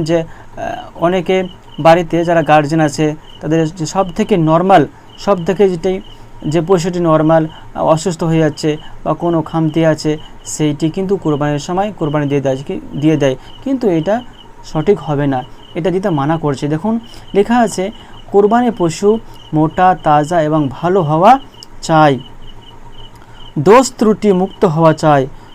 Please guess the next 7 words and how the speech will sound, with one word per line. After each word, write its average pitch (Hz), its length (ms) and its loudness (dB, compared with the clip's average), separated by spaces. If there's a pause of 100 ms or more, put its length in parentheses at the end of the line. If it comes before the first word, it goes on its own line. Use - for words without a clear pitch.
(180)
তো 175 60 4 (320)
যত 233 160 6
সামান্য 214 520 2 (480)
দোষ 214 280 4
ত্রুটি 196 260 0
থাকলে 165 360 2 (140)
কোরবানি 156 520 4